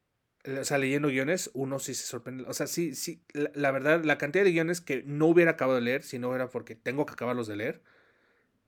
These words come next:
es astronómica. O sea, la verdad, francamente,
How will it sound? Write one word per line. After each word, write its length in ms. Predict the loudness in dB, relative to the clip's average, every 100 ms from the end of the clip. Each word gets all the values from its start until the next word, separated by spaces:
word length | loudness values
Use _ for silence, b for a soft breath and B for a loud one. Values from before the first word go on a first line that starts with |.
| _
es 180 | -6 -4
astronómica. 520 | -4 -4 -10 -12 -18
O 40 | -16
sea, 200 | -16 -16 _ _ _ _
la 160 | -4
verdad, 220 | -2 0 -2
francamente, 840 | -4 -6 -6 -6 -4 -2 -2 -4